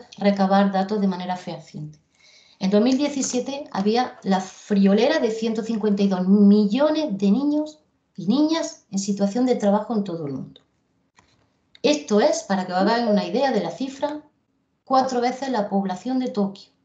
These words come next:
que no es una ciudad pequeña. O si queréis una cifra que nos toque más cercano,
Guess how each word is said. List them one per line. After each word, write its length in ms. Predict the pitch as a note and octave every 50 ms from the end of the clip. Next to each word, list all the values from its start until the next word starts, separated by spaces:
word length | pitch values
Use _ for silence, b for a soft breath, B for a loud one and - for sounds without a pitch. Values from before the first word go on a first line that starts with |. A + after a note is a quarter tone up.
| _ _ _ _ _
que 140 | - F#3+ F#3
no 100 | F#3 G3
es 160 | G3+ G3 -
una 160 | G3+ G3 F#3
ciudad 240 | - G3 F3+ F3 -
pequeña. 420 | - - - - - - - - _ _ _ b b b b b b b b b
O 100 | - G3
si 160 | G3+ - A3+
queréis 240 | G3 A#3+ B3 C#4+ D#4
una 120 | D#4 D#4+ D4+
cifra 480 | - - - A3 G3+ - - D#3+ D3
que 120 | - - G3
nos 160 | G#3 A3 G#3+
toque 200 | - C4+ C4+ C#4+
más 240 | C#4 C4+ C4+ C4+ -
cercano, 500 | - - - - B3+ C#4 D4 E4 E4+